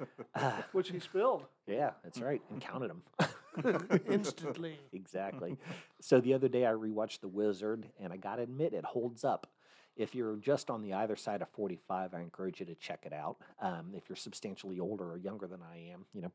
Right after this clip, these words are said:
Speaker 1: definitely watch it, but your mileage will probably vary.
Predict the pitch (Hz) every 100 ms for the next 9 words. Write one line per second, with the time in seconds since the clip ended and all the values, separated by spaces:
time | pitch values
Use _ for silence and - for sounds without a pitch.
0 | _ 202 185 104 90 82 85 90 87 -
1 | 143 92 85 80 80 82 85 - 82 98
2 | 80 71 76